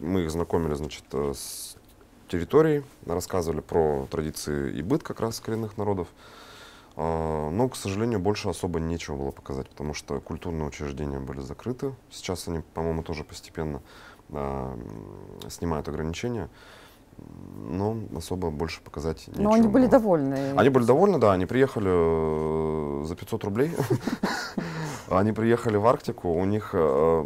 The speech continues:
Speaker 1: Арктика даже без, м, какой-то нас-, супернасыщенной программы вызывает, мне кажется, у человека,
Speaker 2: Бурю
Speaker 1: который там
Speaker 2: эмоций,
Speaker 1: никогда
Speaker 2: да.
Speaker 1: не был, бурю эмоций. Поэтому они остались довольны, э,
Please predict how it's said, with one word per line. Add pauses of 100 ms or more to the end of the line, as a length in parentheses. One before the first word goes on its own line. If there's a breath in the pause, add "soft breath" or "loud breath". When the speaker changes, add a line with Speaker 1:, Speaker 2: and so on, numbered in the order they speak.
Speaker 1:
Арктика
даже
без,
м,
какой-то
нас-,
супернасыщенной
программы
вызывает,
мне
кажется, (260 loud breath)
у
человека,
Speaker 2:
Бурю
Speaker 1:
который
там
Speaker 2:
эмоций,
Speaker 1:
никогда
Speaker 2:
да.
Speaker 1:
не
был, (260 loud breath)
бурю
эмоций.
Поэтому
они
остались
довольны, (460 loud breath)
э,